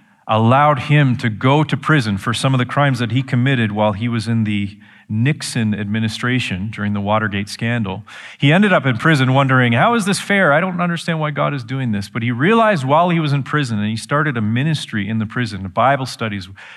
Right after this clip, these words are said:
with individuals that were coming to him. He, they found out he was a Christian. They started asking him questions, and he was starting to relate with people, and he understood, "I would never be able to relate with this peop-, these people had I never been sent to prison."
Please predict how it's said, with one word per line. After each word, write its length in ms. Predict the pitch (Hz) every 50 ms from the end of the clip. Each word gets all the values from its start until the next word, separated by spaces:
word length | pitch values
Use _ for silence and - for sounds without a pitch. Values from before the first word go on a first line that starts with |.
| - -
with 140 | 131 127
individuals 460 | 156 170 170 131 151 151 135 131 117 110
that 100 | 120 104
were 60 | 113
coming 400 | 113 - - - 151 170 170 147
to 100 | 135 113
him. 240 | 98 104 98 92 92
He, 200 | 104 117 127 -
they 200 | - - 123 117
found 240 | - 139 139 139
out 80 | 135 127
he 80 | 123 120
was 140 | 117 104
a 40 | 113
Christian. 380 | 110 - 131 127 123 - 113 104
They 100 | 107 117
started 280 | 113 - 135 127 120
asking 340 | 123 127 139 147 - - 127
him 100 | 120 113
questions, 520 | 113 - 147 147 139 - - 117 107 98 110
and 100 | 101 98 - - - - - - -
he 80 | -
was 100 | 139 127
starting 260 | - - 160 175 160 160
to 80 | 151
relate 400 | 139 139 135 131 135 151 170 165
with 180 | 143 139 135 -
people, 300 | - 156 156 135 120 110
and 100 | 110 110
he 80 | 117
understood, 560 | 127 143 143 131 127 - - 143 139 120 110 - -
"I 160 | - 123 139
would 220 | 147 127 117 101 110
never 400 | 117 127 147 170 170 147 139 123
be 140 | 110 131 127
able 100 | 123 117
to 80 | 113
relate 320 | 110 110 104 107 113 113 -
with 140 | 117 104
this 120 | 120 107 -
peop-, 360 | - - 107 98 - _ -
these 180 | 110 117 117 -
people 340 | - 117 113 110 107 104 95
had 140 | 101 110 107
I 60 | 104
never 340 | 98 104 104 107 107 104 104
been 140 | 92 98
sent 240 | 98 - - 98 90 -
to 60 | 92
prison." 380 | - - 95 85 85 82 82